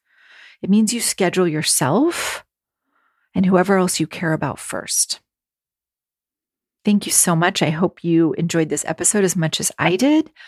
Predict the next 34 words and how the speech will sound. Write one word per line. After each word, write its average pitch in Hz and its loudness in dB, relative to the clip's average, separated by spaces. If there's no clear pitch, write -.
Definitely 233 2
sign 202 0
up 196 0
for 175 -2
a - 0
free 180 0
mini 165 0
consult 233 -2
with 247 -2
me 262 0
if - -4
you 175 0
have 156 0
any 175 0
questions, - 0
anything 196 2
that 175 0
you 151 0
struggle 247 2
with. 247 0
I 190 0
also 185 0
wanted 170 2
to 165 -2
shout 165 2
out 160 2
that 165 -6
I'm 156 0
gonna 160 0
be 156 -4
starting 160 0
my 151 0
next 151 -2
small 160 -2